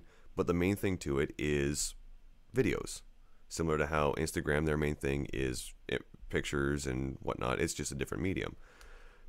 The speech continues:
But there was one guy who went up and they're asking questions saying, "Okay, well, Instagram, like, how would I do this and how do hashtags work?" Another one goes up and says, "Well, Facebook,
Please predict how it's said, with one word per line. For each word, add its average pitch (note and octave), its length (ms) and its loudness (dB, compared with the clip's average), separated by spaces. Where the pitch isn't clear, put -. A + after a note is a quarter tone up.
But E2+ 220 8
there F#2 100 4
was F2 140 2
one G2 160 4
guy F#2 200 6
who F2 120 4
went D#2+ 240 4
up D2 180 4
and D2+ 260 2
they're D#2+ 240 4
asking E2 280 0
questions D2+ 280 0
saying, E2 160 2
"Okay, F#2 200 0
well, E2+ 160 4
Instagram, D#2+ 540 0
like, D2 120 2
how F2+ 140 4
would F2+ 100 6
I F2 80 4
do E2 160 2
this D#2+ 300 4
and D#2 120 -2
how E2 120 2
do E2+ 60 0
hashtags D#2 520 -2
work?" D#2 260 0
Another D#2+ 220 4
one E2 140 4
goes D2+ 220 0
up C#2 140 2
and D#2 80 -4
says, D#2 200 -2
"Well, D#2 120 0
Facebook, D#2+ 500 2